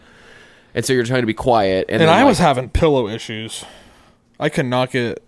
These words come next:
Speaker 2: my pillow to be comfortable.
Speaker 1: Yeah.
Speaker 2: And it was annoying.
Speaker 1: Yeah. Um, it was fun, though.
Speaker 2: Yeah.
Speaker 1: I know we're just complaining about the whole thing,
Speaker 2: That's
Speaker 1: but
Speaker 2: what you do when you
Speaker 1: I know.
Speaker 2: camp. <laughs> There's nothing else to do.
Speaker 1: Uh,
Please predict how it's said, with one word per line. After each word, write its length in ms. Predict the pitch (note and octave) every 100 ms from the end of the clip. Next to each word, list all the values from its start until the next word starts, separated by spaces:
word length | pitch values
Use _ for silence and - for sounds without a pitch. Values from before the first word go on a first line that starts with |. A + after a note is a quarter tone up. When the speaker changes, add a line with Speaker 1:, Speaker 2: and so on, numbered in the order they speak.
| _
Speaker 2:
my 120 | A#2+
pillow 380 | A#2+ - A#2 G2+
to 100 | -
be 100 | A2
comfortable. 560 | - C3 - G#2 F2+ C#3 -
Speaker 1:
Yeah. 220 | F#2 D2+ - - - -
Speaker 2:
And 100 | G#2
it 40 | F#2+
was 180 | F2+
annoying. 380 | B2 E2+ E2+ A#2 - _ _ _ _ _ _ _ _ _ _ _ _ _ _ _ -
Speaker 1:
Yeah. 300 | A2 F2 D#2+ -
Um, 500 | G#2 G2+ F2 D#2+ - _ _ _ _ _ _ _ _ _ _ _ _ -
it 60 |
was 100 | C3+
fun, 140 | C#3 A#3
though. 200 | D3 D3+ _ D3
Speaker 2:
Yeah. 180 | E3+
Speaker 1:
I 60 | A#2+
know 100 | C3
we're 120 | D3+
just 140 | C#3 -
complaining 360 | C3+ C3 D#3+
about 180 | A#2+ F#2+
the 80 | G2
whole 140 | G#2
thing, 260 | F#2+ F2+ G#2+ -
Speaker 2:
That's 160 | D#3
Speaker 1:
but 40 | -
Speaker 2:
what 100 | G3
you 120 | F3+
do 160 | D3+ E3+
when 100 | E3
you 60 |
Speaker 1:
I 60 | G#2+
know. 280 | A#2+ A#2+ F#2
Speaker 2:
camp. 180 | - - - - -
<laughs> 320 | - - -
There's 120 | - D#3
nothing 200 | F3 F3
else 160 | E3 -
to 100 | D3+
do. 280 | D3+ B2+ - - - - _ _
Speaker 1:
Uh, 600 | C3+ C3+ B2+ A2+ G2